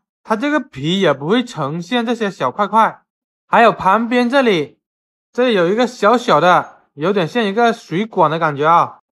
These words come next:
它里面也有可能出现这种形状，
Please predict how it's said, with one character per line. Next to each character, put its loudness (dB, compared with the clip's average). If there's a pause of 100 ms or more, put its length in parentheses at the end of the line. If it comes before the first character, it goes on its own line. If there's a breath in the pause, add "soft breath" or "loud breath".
(120)
它 2
里 2
面 0 (480)
也 0
有 4
可 0
能 -2 (140)
出 0
现 -4 (100)
这 0
种 0
形 -8
状， 0